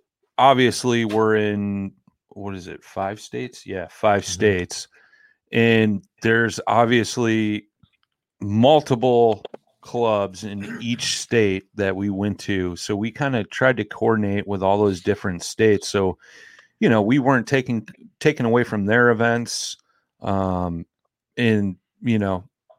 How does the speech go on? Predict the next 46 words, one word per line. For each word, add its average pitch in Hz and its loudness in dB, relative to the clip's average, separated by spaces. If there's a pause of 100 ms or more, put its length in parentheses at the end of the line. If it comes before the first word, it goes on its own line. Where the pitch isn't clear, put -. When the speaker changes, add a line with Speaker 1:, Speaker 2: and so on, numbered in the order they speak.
(460)
Speaker 1:
got, 107 0
give 117 0
a 98 -10
chance - -6 (100)
for, 101 -4
you 107 -8
know, 92 -6 (160)
some 107 -10
guys 101 0
to 98 -6
fish - -4 (320)
something 160 -2
a 135 0
little 139 4
bit 107 -2
bigger, 117 2 (160)
you 117 0
know, 117 0 (140)
Speaker 2:
Mm-hmm. 113 -10
Speaker 1:
on 123 0
a 110 2
bigger 117 0
scale 117 -2
if - -6
they 110 0
wanted 107 -4
to, 143 -4
or 127 0
just 131 -6
fish - -4
the 139 0
one 135 0
event 117 -2
when 104 -2
it 98 -6
came 107 -2
into 101 -2
town, 101 -2
man. 85 -8 (120)
Speaker 2:
Well, 180 0
and 151 0
we 156 0
partner 131 0
with 110 -4
the - -20
clubs. 131 -4